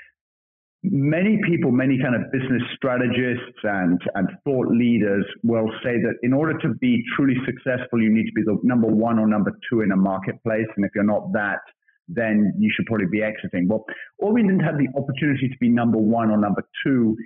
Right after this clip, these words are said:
in the world of supply chain finance, at least at the start. It was dominated by the big banks like Citibank and Bank of America, um, J P Morgan, B N P Paribas, all of the huge, um,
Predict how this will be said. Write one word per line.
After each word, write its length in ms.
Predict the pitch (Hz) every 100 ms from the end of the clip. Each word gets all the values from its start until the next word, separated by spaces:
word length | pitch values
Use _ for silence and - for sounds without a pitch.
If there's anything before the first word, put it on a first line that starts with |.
| - _ _ _ _ -
in 200 | 165 151
the 80 |
world 400 | 131 120 135 135
of 120 | 127 101
supply 260 | 131 - 110
chain 240 | - 110 87
finance, 260 | 101 101 -
at 100 | 110
least 140 | 117 - -
at 120 | -
the 60 | - -
start. 320 | 107 104 113 -
It 60 |
was 120 | 87 85 -
dominated 560 | 127 123 120 117 117 98
by 140 | 98
the 80 | 90
big 260 | 92 90
banks 380 | 101 101 98 - - _ -
like 160 | 85 - - -
Citibank 540 | 117 110 104 98 98 92 - -
and 180 | 87 85 -
Bank 160 | 92 -
of 40 | 90
America, 800 | 101 107 104 104 107 95 95 95 _ _
um, 440 | 82 85 85 90 - 113 -
J 120 | 107 -
P 100 | 101
Morgan, 680 | 107 117 110 110 101 95 -
B 160 | 107
N 200 | 101 95 -
P 140 | 92 -
Paribas, 640 | 104 107 113 104 107 101 101 - - -
all 220 | 220 208
of 120 | 147
the 120 | 131 - - -
huge, 460 | 160 156 147 127 - - - _
um, 260 | 110 104 101